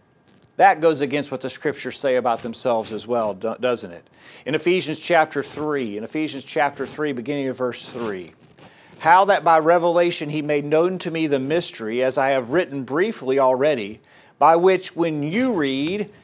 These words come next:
you may understand my knowledge in the mystery of Christ."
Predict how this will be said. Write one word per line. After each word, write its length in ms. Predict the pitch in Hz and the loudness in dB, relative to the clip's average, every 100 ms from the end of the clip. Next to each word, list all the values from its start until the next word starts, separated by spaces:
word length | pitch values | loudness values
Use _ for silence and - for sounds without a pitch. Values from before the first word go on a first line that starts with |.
| _ | _
you 200 | 151 190 | -6 0
may 180 | 202 170 | 2 2
understand 880 | 139 190 185 - - 180 190 208 185 | 2 0 0 -2 -4 -6 -2 -2 0
my 200 | 165 156 | 2 2
knowledge 500 | 147 156 180 196 156 | 4 4 6 4 0
in 80 | 151 | -4
the 80 | 143 | -4
mystery 480 | 160 - - 165 | -4 -6 -6 -4
of 100 | 160 | -4
Christ." 500 | 160 127 104 90 - | -2 -2 -2 -6 -12